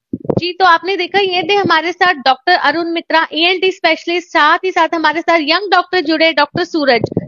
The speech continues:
जो देश की नहीं, विदेशों में भी जिस तरीके से आज सारी situation बनी हुई है, लड़ाई झगड़े चल रहे हैं, humanity, इंसानियत के ऊपर लगातार attacks हो रहे हैं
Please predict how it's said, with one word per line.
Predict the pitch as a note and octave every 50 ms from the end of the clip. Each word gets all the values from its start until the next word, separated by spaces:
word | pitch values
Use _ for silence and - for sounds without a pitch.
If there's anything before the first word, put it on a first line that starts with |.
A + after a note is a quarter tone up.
| - -
जो | - E4+ F4 F#4+ F#4+ - - - _ _ _
देश | A3 D4+ D#4+ F#4 G4+ -
की | - G4 G4 F#4+
नहीं, | F4+ F4+ F#4 F#4+
विदेशों | D4 D#4 D#4 A#3+ D#4 D#4 E4+ - F#4+ F#4+ F#4+
में | F4+ E4+ E4+ C4+
भी | F4 F4
जिस | C#4+ - E4+ - -
तरीके | - D#4 D#4 - - D#4+ E4+
से | E4 - E4
आज | D#4+ D4+ D#4+
सारी | - - D#4+ D4 C#4+ E4 F4
situation | - E4+ D4 - - C#4 C4+ C4+ - - E4+ D#4+
बनी | D4+ D4 C#4+ D4 D4+
हुई | D#4+ E4 D#4 D4+
है, | D4+ D#4 D#4+ D#4+ - _ _ _ _ _ _
लड़ाई | C4+ C#4+ D4 D4+ D#4 E4+ F#4+ F#4
झगड़े | - E4+ F4 D4+ D#4 D#4+ E4+
चल | E4 - D#4+
रहे | D4 D4 D#4 D#4+
हैं, | E4 E4+
humanity, | D4+ C#4+ D#4 D#4 D4 C#4 C#4+ D#4 E4+ F4+ G4+ G4+ G#4+
इंसानियत | G#4 G4+ G4 F#4+ G4 F4 F4+ F4+ F#4+ F#4+ G4 -
के | - F#4+
ऊपर | F#4 - - D4+
लगातार | E4+ E4 E4 E4+ F4+ - F#4 E4+
attacks | - - D#4 - C#4+ D4 D#4+ F4 - - F#4+
हो | F4 E4+
रहे | D#4+ E4
हैं | E4 E4+ F4 F4